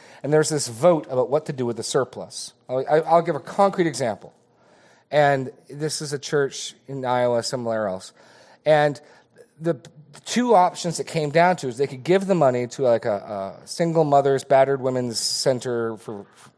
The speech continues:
with kids, or they could make a love gift offering over and above to their mis-, church supported missionaries as a blessing to them. And the church voted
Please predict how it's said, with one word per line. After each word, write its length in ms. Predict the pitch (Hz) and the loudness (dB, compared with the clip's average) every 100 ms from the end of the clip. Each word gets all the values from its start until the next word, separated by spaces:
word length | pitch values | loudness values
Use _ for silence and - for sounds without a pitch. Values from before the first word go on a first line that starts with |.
| _ _ _ - | _ _ _ -20
with 140 | 120 | -12
kids, 360 | - 117 110 - _ - - - - | -2 -2 -2 -10 _ -20 -20 -20 -6
or 480 | - 190 160 147 170 - - | 4 6 8 6 2 -6 -4
they 180 | 139 151 | 2 2
could 320 | 156 160 135 | 2 -2 -4
make 260 | 147 147 139 | -2 0 2
a 80 | 135 | 0
love 420 | 123 143 151 135 | 4 4 4 2
gift 280 | 135 143 - | 0 0 0
offering 480 | 135 127 - 131 123 | 4 4 2 -4 -2
over 220 | 127 135 | -2 0
and 60 | 135 | -2
above 360 | 117 131 120 | 4 4 4
to 100 | - | -2
their 220 | 123 110 | -6 -4
mis-, 240 | 104 143 - | -4 -6 -6
church 260 | - 143 | -6 -6
supported 320 | - 131 131 120 | -6 -6 -6 -2
missionaries 580 | 185 - 143 117 110 | -4 -2 -2 -2 -2
as 120 | 117 113 | -6 -8
a 40 | |
blessing 420 | 104 165 160 131 | 2 2 2 -4
to 80 | 104 | -8
them. 160 | 98 107 | -12 -12
And 100 | 123 | -10
the 60 | |
church 400 | 127 - 196 190 | -10 -2 -2 -2
voted 600 | - 127 165 160 110 113 | -8 2 4 4 2 0